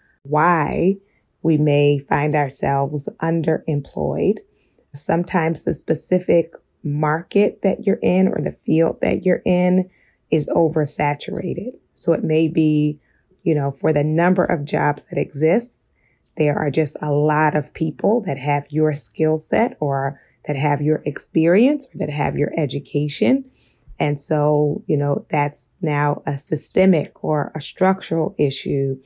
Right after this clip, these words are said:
is that the market is flooded with people who can do what you do, right? So that is one reason why people can find themselves underemployed. Uh, some people may find themselves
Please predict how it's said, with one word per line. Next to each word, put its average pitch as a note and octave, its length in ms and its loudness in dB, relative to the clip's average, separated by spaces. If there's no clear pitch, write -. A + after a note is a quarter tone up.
is D3 240 0
that C#3+ 440 0
the C#3+ 120 -4
market E3+ 720 -2
is C#3+ 240 -2
flooded E3+ 720 0
with E3 280 0
people D#3+ 580 -2
who D#3+ 140 2
can D3 240 0
do D3+ 260 0
what D3 220 0
you C#3+ 180 -4
do, C#3+ 340 -2
right? D3+ 460 0
So - 180 0
that D3+ 400 2
is D3+ 220 4
one E3 240 2
reason E3 360 2
why D#3 200 0
people D3+ 400 -6
can D3+ 240 -2
find D3 300 0
themselves D#3 600 -2
underemployed. F#3 1000 2
Uh, F#3 180 4
some F#3+ 280 4
people G3+ 320 0
may F3+ 140 4
find F3 300 0
themselves D#3+ 500 0